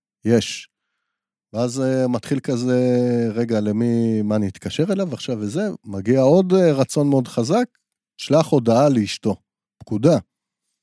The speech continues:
אני, "מה אשתו? אני פחות בקשר איתה, אוהב אותה, כפרה עליה, אבל הוא הקשר שלי." ומתחיל עוד פעם להתווכח עם עצמי.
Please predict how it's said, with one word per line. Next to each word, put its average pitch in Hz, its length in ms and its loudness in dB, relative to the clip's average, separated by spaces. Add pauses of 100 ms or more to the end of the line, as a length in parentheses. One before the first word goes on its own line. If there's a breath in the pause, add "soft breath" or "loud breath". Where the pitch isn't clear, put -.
(920)
אני, 107 340 -6
"מה 117 340 -2
אשתו? 113 360 0
אני 113 180 2
פחות 110 320 -6
בקשר 104 440 -2
איתה, 127 400 0
אוהב 117 360 2
אותה, 120 280 -2
כפרה 110 480 -4
עליה, 117 340 0
אבל 113 180 -2
הוא 147 260 2 (560)
הקשר 117 440 -2
שלי." 110 400 -8 (1500)
ומתחיל 110 580 -4
עוד 220 140 0
פעם 220 160 2
להתווכח 151 480 2
עם 113 140 4
עצמי. 104 360 -2